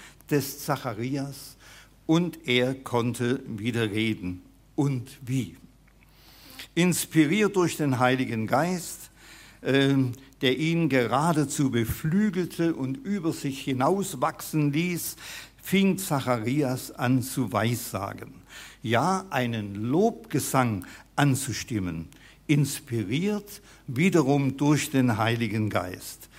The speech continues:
Ein Lobgesang, geisterfüllt, das ist, wie ich vorhin sagte, die unen-, der unendliche qualitative Unterschied.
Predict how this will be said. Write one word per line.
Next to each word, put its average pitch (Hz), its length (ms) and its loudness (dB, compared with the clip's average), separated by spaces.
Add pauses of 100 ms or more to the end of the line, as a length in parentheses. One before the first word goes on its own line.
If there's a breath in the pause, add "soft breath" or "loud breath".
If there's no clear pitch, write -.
(560 loud breath)
Ein 113 320 2
Lobgesang, 127 1040 2 (160)
geisterfüllt, 127 1200 0 (720 loud breath)
das 127 260 -2
ist, - 360 -8
wie 120 140 -2
ich 107 80 -8
vorhin 117 380 -4
sagte, 104 580 -8 (640 loud breath)
die 123 180 -4
unen-, 131 800 -2 (100)
der 110 400 -2
unendliche 120 840 -2
qualitative 110 1040 -4
Unterschied. - 600 -10